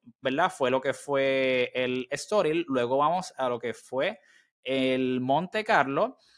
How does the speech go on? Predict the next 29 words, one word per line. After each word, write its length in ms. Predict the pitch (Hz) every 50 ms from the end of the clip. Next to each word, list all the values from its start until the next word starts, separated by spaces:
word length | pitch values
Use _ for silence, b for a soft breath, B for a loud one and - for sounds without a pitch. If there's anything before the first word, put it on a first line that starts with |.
| b b _ _ _ _
que 460 | - 143 135 135 135 131 131 131 131 127
Monte 420 | 127 131 131 135 131 131 139 127
Carlo, 640 | 120 - 127 127 135 156 160 165 170 175 180 175 170
¿verdad? 380 | 147 139 131 135 147 160 160
Fue 220 | 160 - - 147 147
un 140 | 156 165 156
torneo 440 | 165 160 160 160 160 165 170 160 135
bien 360 | 139 135 131 139 143 147 156
emocionante 500 | 165 160 165 160 - 170 165 165 160 165
porque 460 | 156 156 135 123 - - 127 120 120 120
era, 960 | 123 135 143 143 143 143 139 135 131 127 123 123 117 113 110 104 101 110 -
¿verdad? 540 | 120 123 123 123 127 135 135 139 151 156 - -
De 380 | 131 127 120 123 131 127 127 123
los 200 | 127 127 123 123 _ _ _
primeros, 1080 | 135 127 120 120 117 117 123 127 139 143 147 147 147 147 147 143 - - - - - _
eh, 800 | 127 127 127 127 123 120 120 117 113 110 110 107 104 101 98 98
bueno, 240 | 98 127 139 139 131 131
el 100 | 131 131
primer, 460 | 131 123 120 139 170 208 220 220 - -
eh, 340 | 131 123 113 113 110 110
Masters 340 | 110 117 120 - 143 135 -
One 140 | 147 143 139
thousand 380 | - 196 180 151 131 139 170 b b b b b b _
de 120 | 131 127
lo 80 | 120 110
que 80 | 120
es 80 | 117 117
el 140 | 143 156 -
clay. 400 | - 185 170 147 151 175 208